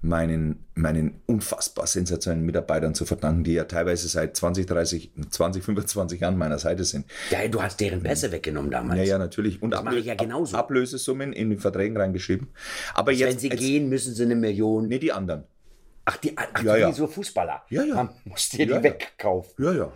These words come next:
Speaker 2: Ja.
Speaker 1: Ist ja fair.
Speaker 2: Ja, voll.
Speaker 1: Also,
Speaker 2: Mach ich ja.
Speaker 1: Entschuldigung.
Speaker 2: Bei
Speaker 1: Ja.
Speaker 2: meinen Mitarbeitern habe ich die Pässe weggenommen.
Speaker 1: Ja.
Speaker 2: Und dann, äh, und die kriegen jeden Abend einen Kasten Bier in der Hoffnung, dass sie sich irgendwann doof saufen.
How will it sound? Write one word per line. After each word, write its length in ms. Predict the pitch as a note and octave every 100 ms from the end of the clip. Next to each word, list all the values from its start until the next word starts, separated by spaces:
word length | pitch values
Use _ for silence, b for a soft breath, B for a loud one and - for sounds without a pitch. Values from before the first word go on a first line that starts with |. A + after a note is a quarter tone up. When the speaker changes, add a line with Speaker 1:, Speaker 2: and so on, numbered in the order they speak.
| -
Speaker 2:
Ja. 360 | F#2 A2 F#2 - B
Speaker 1:
Ist 100 | G#2+
ja 80 | G#2
fair. 460 | G#2 - E3 G#2+ -
Speaker 2:
Ja, 300 | C3 D3+ D3+ - -
voll. 260 | - - F3
Speaker 1:
Also, 440 | F#3 - F#3+ - -
Speaker 2:
Mach 180 | - F#3
ich 160 | E3 D3+
ja. 80 | C#3+
Speaker 1:
Entschuldigung. 360 | E3 C3 F#2 - -
Speaker 2:
Bei 100 | A#2+
Speaker 1:
Ja. 40 |
Speaker 2:
meinen 220 | A#2 C3+
Mitarbeitern 540 | F3+ F#3+ F3 D#3 D#3 D3
habe 80 | C#3
ich 100 | -
die 100 | B2+
Pässe 320 | - - D3+
weggenommen. 520 | D#3 - E3+ D#3 C#3+ - - - -
Speaker 1:
Ja. 220 | E2+ F#2+ - - -
Speaker 2:
Und 260 | B2 A2+ A2
dann, 220 | G#2 G#2+
äh, 360 | - G#2+ G#2 G#2
und 200 | G#2+ F#2+
die 80 | G2
kriegen 260 | F#2+ G2+
jeden 180 | G2 G#2
Abend 220 | G2 F#2+
einen 60 | G2
Kasten 320 | F#2+ F2+ -
Bier 300 | E2+ B2+ E3 B B B -
in 100 | G#2+
der 80 |
Hoffnung, 320 | G2+ A#2+ C#3+ B2
dass 160 | A#2
sie 80 | A#2
sich 140 | G#2+
irgendwann 280 | G#2 G#2+ A#2+
doof 220 | G2+ G2+
saufen. 400 | - D2 C#2+ -